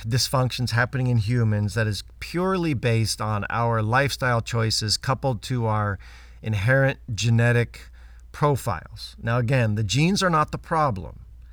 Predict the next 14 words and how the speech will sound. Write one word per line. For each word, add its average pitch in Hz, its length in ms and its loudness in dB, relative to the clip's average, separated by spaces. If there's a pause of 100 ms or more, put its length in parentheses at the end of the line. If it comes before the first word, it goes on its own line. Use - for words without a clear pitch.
(160)
It 127 120 -2
is 127 300 4
the 123 100 2
activities 165 520 0
that 147 120 2
we're 165 280 0
doing 107 580 -2 (260)
in 131 160 0
the 123 80 2
face 175 400 0
of 131 100 0
our 127 120 2
genetic 120 640 2
makeup 113 600 0